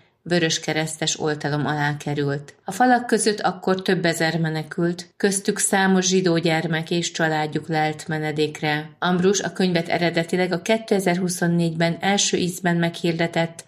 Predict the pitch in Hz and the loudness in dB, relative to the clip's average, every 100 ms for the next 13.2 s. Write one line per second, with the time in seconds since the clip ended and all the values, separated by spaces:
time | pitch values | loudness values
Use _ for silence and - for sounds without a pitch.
0 | - 196 208 196 196 185 165 160 156 156 | -4 2 4 4 4 2 2 2 0 2
1 | 151 151 156 160 165 - 185 180 185 190 | 0 0 0 0 0 2 0 2 2 2
2 | 185 - _ - 180 254 254 214 190 175 | -2 -18 _ -2 0 4 4 4 2 2
3 | 165 147 147 147 151 151 156 151 156 156 | 2 2 -2 -2 -2 0 -2 0 -4 -4
4 | 160 160 156 - 156 160 147 151 156 151 | -2 -2 -2 -2 -2 -2 -4 -4 -2 0
5 | 147 - 160 151 156 151 151 - - 190 | 0 0 0 0 2 0 -2 -10 -2 -2
6 | 180 190 180 175 196 190 185 170 160 - | 2 4 4 2 2 2 0 0 0 0
7 | 160 - 160 160 147 208 208 196 180 180 | -2 -2 -2 -2 2 2 2 -2 -2 0
8 | 175 165 160 160 160 - - 170 226 226 | 0 2 2 0 -4 -14 -4 0 0 2
9 | 214 190 175 - 175 165 156 151 151 156 | 0 2 2 2 2 2 0 0 0 0
10 | 190 208 196 208 - 151 165 170 196 202 | 0 -2 -2 -2 0 0 0 0 0 2
11 | 202 196 190 175 170 170 - 151 147 156 | 2 0 0 -2 0 0 0 -2 -2 -4
12 | 151 156 151 156 151 151 - 156 151 156 | -4 -4 -2 -2 0 -4 -2 -4 -2 -4
13 | 156 - | -4 -10